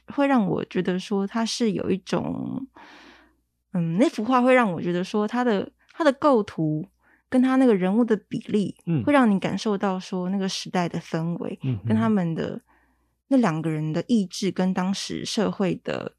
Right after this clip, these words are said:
Speaker 1: 背道而驰。
Speaker 2: 嗯哼。
Speaker 1: 那一张图是辛波斯卡跟他的伴侣，他们手牵手走在街上。
Speaker 2: 嗯。嗯。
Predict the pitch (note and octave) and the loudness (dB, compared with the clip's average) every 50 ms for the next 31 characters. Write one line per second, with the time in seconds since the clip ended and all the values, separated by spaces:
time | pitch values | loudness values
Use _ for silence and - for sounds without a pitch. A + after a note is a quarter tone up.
0 | _ - A3 G3 F#3 F#3+ E3+ - - - - - - - - D3+ C#3 B2+ G#2 A#2 | _ -2 0 0 2 0 -2 -4 -4 -6 -6 -6 -6 -4 0 0 0 2 2 0
1 | A2+ A2+ A#2+ A#2 - - - - _ _ _ _ _ _ - E4 E4+ D4+ E4+ D#4+ | -2 -2 -4 -8 -12 -16 -20 -20 _ _ _ _ _ _ 0 2 4 4 4 4
2 | D#4+ D4 - A3 F#3 F#3 G3 - - G#3+ G#3 G3+ F#3 F3+ E3+ E3+ F#3+ - B3 B3 | 4 4 2 2 0 0 0 -2 -2 0 0 0 0 -2 -2 -2 2 4 4 6
3 | A#3+ A#3+ A3+ - - A#3+ - G3 - - F#3+ G3 G3 G3 F#3 F3 G#3 F#3+ F#3 F3 | 4 2 -2 -2 -2 -2 0 0 -2 0 0 0 0 2 0 0 2 2 2 2
4 | - - F#3+ G3+ F#3+ F3+ - - - - F#3 F3+ F#3 F3+ - - - B3+ - - | 0 0 0 0 -2 -2 -4 -6 -6 -6 -4 -4 -4 -4 -6 -8 -8 -10 -8 -6
5 | - B2+ - F3 F#3+ F#3 - E3+ E3 E3+ F3 - - F#3 - B3+ - - C#3+ A#2+ | -2 0 2 2 0 0 0 -2 -2 -2 -2 -2 -4 -4 -4 -6 -8 -4 -4 -4
6 | G2+ | -4